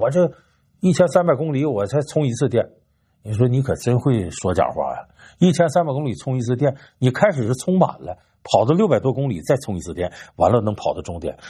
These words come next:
你等于一千三百公里充几次？你充两次电，你这一说打了五折了，你这不是营销手段吗？你不是巧言令色吗？不是忽悠人吗？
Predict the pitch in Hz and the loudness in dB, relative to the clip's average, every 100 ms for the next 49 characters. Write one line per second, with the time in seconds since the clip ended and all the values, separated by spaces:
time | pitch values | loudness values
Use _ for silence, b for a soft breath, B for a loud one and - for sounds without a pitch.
0 | B 151 226 330 113 117 240 - 196 214 | B 4 4 2 -2 -2 -4 0 0 0
1 | 175 180 143 - 151 92 135 147 139 285 | -2 -6 -8 -8 -8 -8 -2 -2 0 0
2 | 247 76 - 143 156 147 - _ _ _ | 0 0 -6 -2 -2 -2 -8 _ _ _
3 | - 117 190 208 151 180 175 82 170 147 | 0 2 2 -2 0 0 0 -2 -6 -8
4 | - 73 120 - - _ _ _ _ _ | -12 -12 -12 -16 -20 _ _ _ _ _
5 | _ _ _ - 110 165 156 156 156 151 | _ _ _ 0 2 4 2 2 2 2
6 | 139 90 131 139 135 _ _ _ _ 107 | 2 0 0 0 -8 _ _ _ _ -2
7 | 113 156 - 95 131 160 139 180 156 143 | 0 0 0 2 2 -2 0 0 0 -4
8 | _ _ 156 139 165 160 110 147 | _ _ -2 0 0 2 0 -4